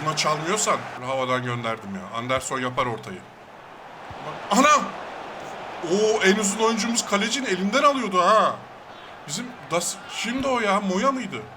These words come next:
Hadi Anderson'um. Vallahi kaleci alamıyor herif yüzünden. Bunu kullanalım beyler. Da Silva verdin. Tamam,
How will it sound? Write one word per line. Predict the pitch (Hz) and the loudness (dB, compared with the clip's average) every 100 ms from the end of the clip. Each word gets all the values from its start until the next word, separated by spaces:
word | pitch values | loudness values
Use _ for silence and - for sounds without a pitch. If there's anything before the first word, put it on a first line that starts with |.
| - | -10
Hadi | 135 143 | -6 -2
Anderson'um. | 151 143 135 127 147 147 185 - - - - - - - - - - - - - - - - - | 0 2 0 0 -4 -6 -8 -12 -20 -20 -18 -18 -18 -18 -18 -16 -14 -14 -12 -12 -12 -12 -10 -4
Vallahi | 123 147 165 190 | -4 -2 -2 -2
kaleci | 165 165 196 | -2 0 2
alamıyor | 190 214 240 | 4 4 2
herif | 190 165 - | 0 -2 -6
yüzünden. | - 127 120 123 | -6 -2 -2 -2
Bunu | 185 | -6
kullanalım | 185 170 185 208 185 | -4 0 0 0 -2
beyler. | 160 165 117 | -2 -2 -4
Da | 131 | -4
Silva | 127 175 131 110 | -6 -6 -4 0
verdin. | 131 151 143 95 - - - - - - - - - - - - - - - - - - - - - - - - - - | 0 0 -4 -10 -14 -16 -16 -16 -16 -16 -16 -16 -14 -16 -16 -16 -16 -16 -16 -16 -18 -18 -18 -18 -18 -18 -18 -18 -18 -4
Tamam, | 180 151 | 0 0